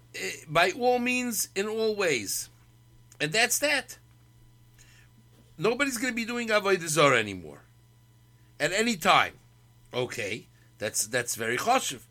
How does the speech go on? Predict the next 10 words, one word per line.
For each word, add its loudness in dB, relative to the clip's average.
So -2
once 2
they 0
accepted -2
upon -2
themselves -4
to -4
leave 0
Avodah 0
Zarah, -8